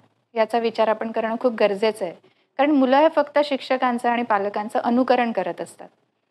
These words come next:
आणि त्याच्यामुळे जर आपण आपला स्क्रीन टाइम कमी करतोय, वाचन करतोय, इतर काही म-, ॲक्टिव्हिटीज करतोय हे मुलांनी पाहिलं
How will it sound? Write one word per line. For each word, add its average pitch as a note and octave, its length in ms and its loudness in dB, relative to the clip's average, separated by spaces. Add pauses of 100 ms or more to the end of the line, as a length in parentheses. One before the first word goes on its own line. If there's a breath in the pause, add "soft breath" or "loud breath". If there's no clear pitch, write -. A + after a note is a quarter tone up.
(140)
आणि A3 120 -8
त्याच्यामुळे B3+ 500 2
जर C#4 200 4
आपण B3+ 360 2
आपला A#3+ 280 0
स्क्रीन A#3+ 340 -2
टाइम B3+ 220 2
कमी A3+ 240 0
करतोय, A3+ 400 2
वाचन B3 420 2
करतोय, A3 500 0 (360 soft breath)
इतर - 280 2
काही B3 200 4
म-, A#3+ 320 2
ॲक्टिव्हिटीज B3 580 0
करतोय A3 360 0
हे B3 140 2
मुलांनी A#3+ 400 2
पाहिलं G3 420 -4